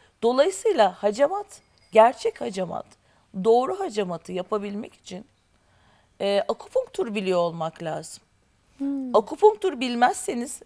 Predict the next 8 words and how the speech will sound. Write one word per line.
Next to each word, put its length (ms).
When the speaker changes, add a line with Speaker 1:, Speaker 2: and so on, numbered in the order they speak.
Speaker 1:
gerçekten 540
akupunktur 680
noktasını 540
nasıl 240
kanatacaksınız? 1040
Yani 240
şimdi 200
ben 200